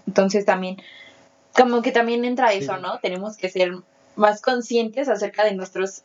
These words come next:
Speaker 1: hábitos de estudio y qué sí nos funciona y qué de verdad no nos funciona. Y también así, o sea, pasando a
Speaker 2: Ajá.
Speaker 1: otro, a otras cosas que pueden aplicar.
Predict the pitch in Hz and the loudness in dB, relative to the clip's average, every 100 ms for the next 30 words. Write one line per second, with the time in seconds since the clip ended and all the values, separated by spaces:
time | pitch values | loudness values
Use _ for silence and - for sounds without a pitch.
0 | - 214 220 214 185 190 - 214 226 247 | 0 2 2 -4 -6 -6 -2 -2 0 -2
1 | 226 - 233 233 226 214 202 190 202 190 | -2 0 0 0 -4 -6 -8 -8 -6 -4
2 | 196 - _ _ _ _ _ - 196 202 | -6 -10 _ _ _ _ _ -4 0 2
3 | 202 185 180 185 185 180 180 - 190 214 | 2 0 0 -2 -4 -6 -8 -8 -2 0
4 | 220 202 _ _ _ - - - 226 240 | 0 -2 _ _ _ -20 -20 0 4 4
5 | 226 240 302 349 262 254 233 208 220 220 | 4 2 0 0 0 0 4 4 4 2
6 | 240 262 320 320 - 226 196 190 170 151 | 0 4 6 6 2 2 2 0 -2 0
7 | 233 226 214 190 180 180 _ - 220 233 | 4 6 6 2 -6 -8 _ 0 2 2
8 | 277 311 - - _ - - - 247 240 | 2 0 -2 -20 _ -20 -20 0 2 2
9 | 277 302 247 226 196 - 208 233 247 185 | 2 0 0 0 -2 2 2 2 -2 -4
10 | 175 190 349 | 0 0 0